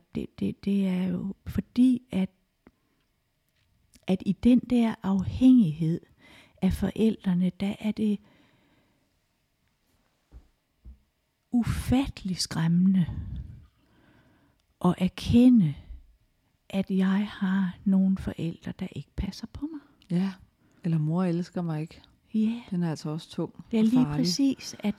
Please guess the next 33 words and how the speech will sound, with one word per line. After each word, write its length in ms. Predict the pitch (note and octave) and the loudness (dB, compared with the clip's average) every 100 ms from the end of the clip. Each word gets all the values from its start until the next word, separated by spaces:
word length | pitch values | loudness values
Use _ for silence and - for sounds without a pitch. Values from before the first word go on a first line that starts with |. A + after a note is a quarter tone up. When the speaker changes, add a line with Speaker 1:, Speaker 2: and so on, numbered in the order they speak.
| - | -2
Speaker 1:
at, 140 | G#3+ - _ | -4 -4 _
at 180 | A3 G#3+ | -4 0
jeg 220 | A#3+ A#3+ | 0 0
er 80 | G#3 G#3+ - | -2 -2 0
prisgivet 880 | G3 C4 C#4+ D4 - F#3 F3 E3 D#3+ - _ _ _ _ _ _ | 0 0 -2 -2 -6 -4 -2 -2 -4 -6 _ _ _ _ _ _
nogle 380 | G3+ G3+ F#3+ F3+ | 2 4 4 2
forældre, 680 | - - - A#3 A#3+ - F3+ | 0 -6 0 2 2 -2 -6
som, 520 | - G3 F3+ F3+ F3+ | -4 0 2 2 2
øh, 540 | F3+ F3+ E3 - - - | 2 0 0 -4 -6 -4
øh, 380 | F#3 - - | -4 -4 -6
som 280 | F#3+ - G3 | -4 0 2
ikke, 640 | G3+ G#3+ - G#3 G3 G3 - | 2 0 0 -2 0 -2 -4
øh, 280 | F#3+ F#3+ - | -2 -2 -4
tager 240 | - F#3+ | -2 -2
vare 320 | G3 G3+ A3 A#3 | 0 -2 -4 0
på 180 | - B3 | 0 4
mig, 200 | B3+ A#3+ | 2 2
som 160 | G#3 | 0
ikke 180 | G#3+ A3 | -2 2
passer 300 | - G3+ - G3+ | 2 2 -10 -12
på 160 | - B3 | -6 -4
mig. 160 | C4+ A#3+ - | -4 -8 -4
Speaker 2:
Mm. 240 | F3 F3+ D#3+ D3 C3 - - - - - - _ _ _ _ _ _ _ _ - | 0 0 -2 -8 -14 -20 -20 -20 -20 -20 -20 _ _ _ _ _ _ _ _ -4
Speaker 1:
Det 160 | C4 - | -2 0
er 240 | G#3+ A#3 A#3+ | 0 0 0
så 160 | - | -2
skræmmende, 720 | B3 - F#3 F#3 A3 C4+ B3 G3 - | -2 -2 2 6 8 8 6 4 -2
og 100 | G3+ | 0
det 80 | G#3 | 2
er 40 | |
faktisk 580 | G#3+ A#3+ - B3 - - | 2 -2 -4 -6 -6 2
mindre 640 | G#3 G#3+ A#3 C4+ D#4 D#4+ | 8 10 10 10 6 -2
skræmmende 680 | C#4 - G3+ G3 G#3+ A#3 A#3 | -8 -10 -4 -2 2 2 0